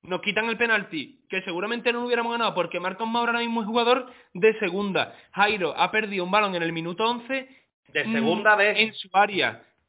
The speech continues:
Speaker 1: Vale, no lo hubiéramos ganado, pero el penalti que nos han quitado hubiera sido, si lo hubiéramos metido, el uno uno. Al Villarreal le han pitado veinticuatro penaltis.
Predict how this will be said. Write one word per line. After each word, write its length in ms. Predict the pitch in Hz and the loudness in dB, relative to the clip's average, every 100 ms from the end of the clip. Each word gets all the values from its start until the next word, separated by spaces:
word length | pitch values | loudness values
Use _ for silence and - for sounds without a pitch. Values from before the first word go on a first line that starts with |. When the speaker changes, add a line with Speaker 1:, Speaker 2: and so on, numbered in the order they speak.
| _ | _
Speaker 1:
Vale, 340 | - 202 196 | 0 2 0
no 120 | 127 180 | -2 0
lo 60 | |
hubiéramos 240 | 214 226 220 | 0 0 0
ganado, 280 | 226 139 - | -2 -2 0
pero 140 | 175 | 2
el 100 | 170 | 2
penalti 360 | 170 165 175 214 | 0 0 -2 -4
que 80 | 214 | -4
nos 140 | 220 | -4
han 100 | 226 | -6
quitado 280 | 226 226 226 | -6 -4 -2
hubiera 220 | 226 226 | 0 -2
sido, 320 | 220 233 247 254 | -2 -2 0 0
si 120 | - | 0
lo 60 | |
hubiéramos 260 | 170 175 202 | 2 4 4
metido, 460 | 208 226 247 247 - | 2 0 -2 -4 -4
el 120 | 196 202 | 0 2
uno 200 | 226 233 | 4 4
uno. 360 | 208 156 127 - - - | 4 0 -2 -8 -20 0
Al 180 | 190 196 | 2 2
Villarreal 540 | 190 190 190 190 208 | 0 0 0 0 0
le 60 | 247 | 0
han 160 | 247 | -2
pitado 280 | 240 240 254 | -4 0 2
veinticuatro 600 | 269 269 269 214 226 226 | 2 -2 -4 0 0 0
penaltis. 580 | 233 233 214 - 151 120 | 0 0 -2 -4 -10 -12